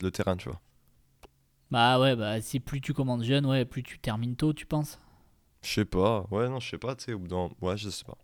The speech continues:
Speaker 1: J'en sais rien.
Speaker 2: Mais, euh,
Speaker 1: Co-
Speaker 2: là, là, du coup, je suis sur le wiki, euh, de, de Sébastien Vettel.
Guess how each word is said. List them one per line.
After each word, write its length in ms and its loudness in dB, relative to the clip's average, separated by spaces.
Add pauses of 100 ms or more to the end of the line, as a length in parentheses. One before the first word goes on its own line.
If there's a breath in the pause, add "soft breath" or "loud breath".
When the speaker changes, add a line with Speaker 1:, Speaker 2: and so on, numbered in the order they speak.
(300 soft breath)
Speaker 1:
J'en 140 -10
sais 120 -2
rien. 160 -2 (140)
Speaker 2:
Mais, 320 8
euh, 240 2
Speaker 1:
Co- 60 -2 (100)
Speaker 2:
là, 280 4
là, 140 6
du 100 2
coup, 120 4
je 80 4
suis 140 -4
sur 140 2
le 80 4
wiki, 480 4
euh, 120 4
de, 280 2
de 160 2
Sébastien 440 0
Vettel. 440 2